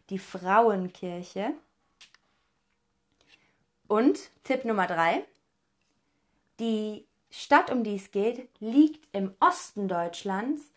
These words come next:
und ist die Hauptstadt vom Bundesland Sachsen. Welche Stadt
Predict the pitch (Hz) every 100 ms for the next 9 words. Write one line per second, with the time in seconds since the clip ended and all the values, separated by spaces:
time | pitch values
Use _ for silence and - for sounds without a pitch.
0 | _ _ _ 202 196 - 302 302 - 208
1 | 190 214 262 294 - - 202 196 233 -
2 | _ _ _ _ - 277 277 285 285 _
3 | _ _ _ _ _ _ _ 196 190 185
4 | 185 208 196 202 196 - _ _ _ 160
5 | 165 170 - - 139 - _ _ _ _
6 | _ _ _ _ _ _ _ _ _ _
7 | _ 196 202 220 285 294 320 320 - -
8 | 170 233 -